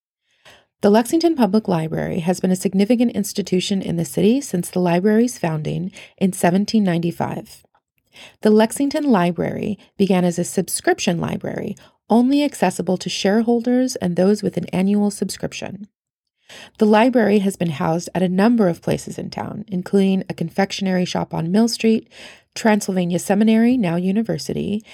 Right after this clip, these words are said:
and in April of eighteen ninety-nine, the Lexington Library opened as a public library in a building on the corner of Market and Church. The Carnegie Building is an example of neoclassical style architecture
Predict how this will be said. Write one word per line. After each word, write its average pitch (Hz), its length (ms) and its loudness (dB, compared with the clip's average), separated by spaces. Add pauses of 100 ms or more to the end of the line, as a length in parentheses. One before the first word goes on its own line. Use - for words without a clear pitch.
(240)
and 202 120 2
in 196 120 2
April 262 360 2
of 269 120 -4
eighteen 233 320 0
ninety-nine, 208 800 0
the 185 100 2
Lexington 208 460 0
Library 170 600 -2
opened 185 300 -2
as 170 140 0
a 170 40 -2
public - 480 -4
library - 580 -6 (320)
in 202 80 2
a 196 60 4
building 208 440 4
on 170 120 -2
the 175 80 -2
corner 196 420 -2
of 143 140 -6
Market 185 400 -2
and 175 160 -4
Church. - 460 -10 (320)
The 214 80 2
Carnegie 262 420 2
Building 175 460 0
is - 220 -4
an 202 60 0
example 185 460 0
of 180 100 -4
neoclassical 190 800 0
style 180 400 0
architecture - 760 -10